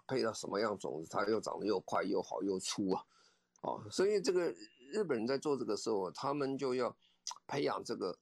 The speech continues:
很坚韧的一个木材，很好用，啊，那全基因的序列的选拔，吼，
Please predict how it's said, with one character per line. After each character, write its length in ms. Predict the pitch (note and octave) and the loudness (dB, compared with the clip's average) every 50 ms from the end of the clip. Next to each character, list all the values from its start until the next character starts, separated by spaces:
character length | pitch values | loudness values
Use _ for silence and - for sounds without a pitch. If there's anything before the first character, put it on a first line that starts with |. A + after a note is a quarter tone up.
| _ _ _ | _ _ _
很 400 | - - - - - - - - | -10 -8 -6 -6 -6 -6 -6 -6
坚 360 | - - D#3 D#3+ D3 C#3 C#3+ | -4 0 2 2 2 2 2
韧 200 | C#3+ D3+ C3 A2 | 2 0 0 0
的 80 | F#2+ E2+ | 0 -4
一 40 | E2 | -4
个 120 | - G2 | -2 -2
木 220 | G2 A#2 A2+ G2 F2+ | -2 -2 -2 -2 -2
材， 320 | - - - C2+ D#2+ F#2 | -4 -4 -4 -4 -4 -4
很 180 | - F#2 G2+ G2 | -2 -4 -2 -2
好 160 | D#2+ C#2 E2+ | -2 -2 0
用， 240 | G#2+ A#2+ G#2 - - _ _ _ _ _ _ _ _ | 2 2 0 0 -2 _ _ _ _ _ _ _ _
啊， 180 | - - D2+ - - | -4 -2 -2 -2 -2
那 180 | - C3 C3 A#2+ | -2 0 0 0
全 340 | A2+ - - G#2+ A#2+ C#3 C#3+ | -2 -2 0 2 2 2 2
基 280 | - - C3 C3 B2+ | 0 -2 -2 0 0
因 300 | C3 C3 C3 C3 C3+ B2+ - _ _ _ _ _ _ - - _ - | 0 0 0 0 -2 -2 -4 _ _ _ _ _ _ -20 -20 _ -8
的 80 | A#2 | -6
序 320 | - - - - D3+ C3+ A2+ | -4 -4 -2 0 0 0 0
列 140 | A2 G2 | 0 0
的 120 | F2 E2+ E2 | 0 0 -2
选 300 | - - - G2+ D#2+ D#2 D#2 D#2 - | -2 -2 -2 -2 -2 -4 -6 -6 -4
拔， 240 | - B1 D2 E2 - | -4 -2 -2 -2 -4
吼， 400 | - E2+ D2 B1 - E2+ F2+ | -4 -4 -4 -6 -8 -10 -14